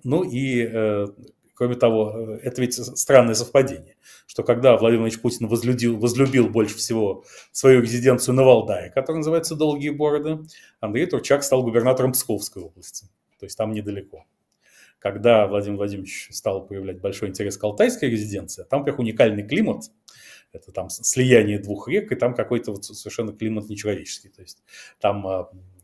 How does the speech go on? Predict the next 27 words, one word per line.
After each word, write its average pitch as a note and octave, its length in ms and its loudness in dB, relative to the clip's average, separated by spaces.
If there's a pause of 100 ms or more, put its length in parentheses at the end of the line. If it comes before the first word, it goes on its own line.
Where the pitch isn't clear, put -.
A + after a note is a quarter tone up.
(100)
э, F2+ 280 -14 (320)
очень G2+ 240 0
ранняя G#2 320 8
теплая F#2+ 340 -6
весна, F#3+ 240 2
начинающаяся E3 540 0
в B2 80 -6
марте, C3 460 2 (380)
э, G#2 120 -2
золотая A2+ 380 4
осень, G#2+ 300 2
там F#2+ 200 -8
бабье G#2+ 400 0
лето, A2 240 0
заканчивающееся G#2 600 -6
в F2+ 60 -16
ноябре, G3 640 0 (200)
зимой A2+ 380 0
нет G#2+ 180 -2
снега. G#3 320 0
В D3 40 4
общем, - 180 -4
тот C#3 180 -2
климат, E3+ 280 2
который C3 340 0
Владимиру G#2+ 460 -4
Владимировичу G#2+ 640 -6